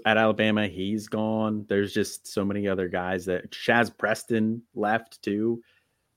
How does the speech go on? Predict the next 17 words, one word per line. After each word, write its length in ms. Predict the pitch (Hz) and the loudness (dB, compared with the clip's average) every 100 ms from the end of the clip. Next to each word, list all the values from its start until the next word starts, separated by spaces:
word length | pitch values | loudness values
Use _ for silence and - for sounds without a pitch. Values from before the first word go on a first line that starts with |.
| - | -8
Like, 140 | 95 - | -8 -4
even 240 | 92 95 | -2 0
he 100 | 104 | 2
was 160 | 110 104 | 4 4
on 100 | 95 | 2
the 80 | 90 | 0
depth 200 | 95 - | -2 -2
chart 240 | 95 90 | -4 -2
at 80 | - | -4
least. 320 | 85 85 - | -6 -8 -4
So, 220 | 104 92 | 0 2
yeah, 200 | 101 95 - | 4 4 4
they, 240 | 107 127 | 2 2
there's 200 | 107 123 | 4 4
a 60 | 120 | 4
dearth 380 | - 107 104 | 4 4 4
of, 120 | 92 | 0